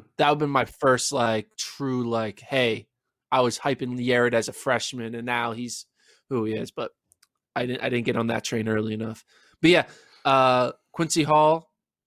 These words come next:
very good. He was a community college, uh, California community college transfer, I believe.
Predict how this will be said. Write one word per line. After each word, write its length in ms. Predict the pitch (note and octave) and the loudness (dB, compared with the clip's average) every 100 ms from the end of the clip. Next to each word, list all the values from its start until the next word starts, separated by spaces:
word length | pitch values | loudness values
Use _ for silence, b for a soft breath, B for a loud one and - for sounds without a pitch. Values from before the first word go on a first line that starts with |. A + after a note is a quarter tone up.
| _ | _
very 340 | B2 D3 G3 C#3+ | 0 2 2 4
good. 320 | C#3+ C3+ C3 | 2 2 -2
He 560 | - C#3+ C3+ C3 B2+ - _ - | -8 -6 -4 -6 -8 -12 _ -8
was 180 | C#3+ C#3 | -4 -2
a 180 | A2+ - _ _ _ _ _ _ _ _ _ | -4 -6 _ _ _ _ _ _ _ _ _
community 460 | D3+ E3 G3 G3+ F3+ | -8 -4 -2 -2 -4
college, 680 | - C3+ D3+ F#3 - - - | 2 4 4 0 -4 -10 -2
uh, 140 | C3 A#2+ | 2 2
California 560 | - F3 F#3 F#3 F3+ | 2 0 0 -4 -8
community 360 | E3 D#3 D#3+ C#3 | -8 -10 -8 -8
college 440 | - B2+ C#3+ D3 - | -4 -2 -2 -6 -6
transfer, 500 | F3 F3 - G3 F#3 | -4 -4 -2 0 0
I 80 | |
believe. 440 | F3 F#3+ G3+ A#3 | 0 0 0 -2